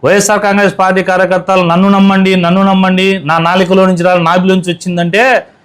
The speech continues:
నీకు ఆ రోజు చెప్పినా, నీ రోజు చెప్పినా, నీకు చెప్తే నువ్వు దాన్ని take it ఈజీగా మాట్లాడతావు. యా స్వామి, నువ్వు గొంతు కోసుకొని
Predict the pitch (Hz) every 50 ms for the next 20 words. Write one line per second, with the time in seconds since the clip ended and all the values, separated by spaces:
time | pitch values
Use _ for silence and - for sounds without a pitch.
0 | _ _ _ _ _ _ - 135 151 170 170 170 160 160 165 - 180 180 151 135
1 | 175 180 175 185 185 196 196 190 170 165 170 170 156 160 151 143 151 156 156 156
2 | 151 143 - 160 156 - 196 196 185 170 151 160 156 147 147 143 147 - 165 175
3 | 175 170 170 165 156 156 156 147 127 120 107 110 101 - 98 87 - - _ _
4 | _ _ _ - - - - 131 151 160 160 - - 143 147 151 156 160 160 151
5 | 143 143 127 127 127 131 143 143 147 175 160 147 147 147 147 - - 131 131 131
6 | - - 131 131 135